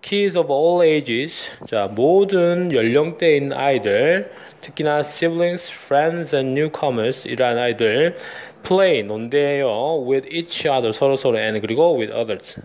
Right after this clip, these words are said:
어른들과 함께. With homeschooling, 이거를 통해서 family members have more time, 자, 더 많은 시간을 가진대요.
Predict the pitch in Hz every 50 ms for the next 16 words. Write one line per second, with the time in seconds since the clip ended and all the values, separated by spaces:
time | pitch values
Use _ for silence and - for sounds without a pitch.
0 | _ _ - 98 98 104 107 104 110 107 98 117 131 143 135 120 113 113 - -
1 | 90 87 98 117 143 165 185 202 196 - - - - - - - - - - -
2 | - 147 156 151 165 - - 196 202 214 214 208 - - - 170 156 147 123 101
3 | 87 82 - - 123 123 147 147 139 127 - - 139 143 147 143 - 123 117 120
4 | 123 117 101 - - - - - - - - - - - - _ _ - 185 196
5 | 208 214 214 214 208 202 190 185 175 170 165 160 160 160 160 - 156 151 147 147
6 | 143 135 120 127 143 156 170 175 165 170 - 143 127 113 101 87 - - - -
7 | - _ _ - - 113 104 104 120 123 - 143 175 190 202 180 165 160 156 -
8 | - 175 160 151 143 165 - - 139 143 135 131 123 110 101 92 90 98 123 160
9 | 190